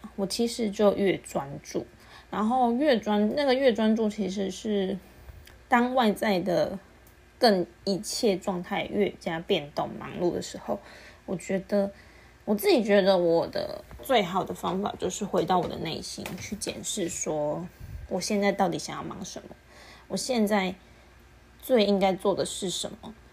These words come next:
那我现在正做这件事情是对的吗？还是其实我可以割舍这件事情？那所以其实前面讲我父母对话的故事只是一个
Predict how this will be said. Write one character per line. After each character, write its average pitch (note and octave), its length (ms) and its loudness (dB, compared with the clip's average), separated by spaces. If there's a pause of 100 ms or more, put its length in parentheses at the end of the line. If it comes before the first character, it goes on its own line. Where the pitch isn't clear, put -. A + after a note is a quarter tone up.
(200)
那 A3+ 160 0
我 F3 120 -2
现 G#3+ 380 0
在 G3+ 220 0
正 G3+ 260 0
做 G3+ 220 0
这 G3 100 2
件 F#3 180 0
事 E3+ 220 -8
情 F#3 320 -12
是 - 400 -6 (720)
对 G3+ 160 8
的 - 100 -2
吗？ D3+ 300 -10
还 F#3 160 -4
是 A3+ 160 0
其 G#3 180 -2
实 G3 140 -4
我 F#3 140 4
可 - 340 2
以 G3+ 240 0
割 - 220 2
舍 - 240 -6
这 E3+ 100 -8
件 - 260 -12
事 - 320 -14
情？ - 240 -12 (460)
那 F#3 240 -2
所 F#3 240 0
以 G3+ 80 4
其 A#3 160 0
实 C#4+ 140 2
前 B3+ 160 0
面 C#4 180 2
讲 G#3+ 180 4
我 F#3+ 120 4
父 A3+ 240 0
母 F#3+ 280 0
对 F#3+ 160 4
话 D#3+ 220 -2
的 C#3+ 160 -6
故 D#3+ 240 -4
事 - 240 -8
只 - 160 -10
是 F#3+ 180 -6
一 F#3 80 0
个 E3+ 240 0